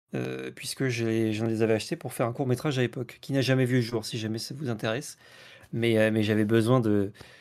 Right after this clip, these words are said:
de, pour le court-métrage, de cartes qui valent cher, entre guillemets, mais j'avais pas envie d'acheter des Black Lotus pour faire, euh, pour faire ça. Du coup, j'avais ces Proxy Wish, et je me suis dit, bah, dans mon deck budget,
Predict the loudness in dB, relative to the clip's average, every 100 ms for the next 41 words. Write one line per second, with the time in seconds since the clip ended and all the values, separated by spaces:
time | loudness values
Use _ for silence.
0 | -20 _ -8 -2 0 0 -2 -4 -2 -2
1 | 0 0 0 0 0 -2 -4 -4 -4 -6
2 | -6 -6 -2 2 2 2 2 2 0 -2
3 | -2 -2 -2 -6 -6 -4 -2 -2 2 2
4 | 2 2 0 0 0 0 0 -4 -4 -6
5 | -6 -12 -20 _ -20 _ _ -2 0 4
6 | 6 8 6 4 2 -4 -2 0 0 -2
7 | -4 -6 -4 -2 -4 -6 -4 -4 -2 -2
8 | -4 -4 -2 -2 -2 -6 -4 0 0 0
9 | -2 -4 -4 -4 -6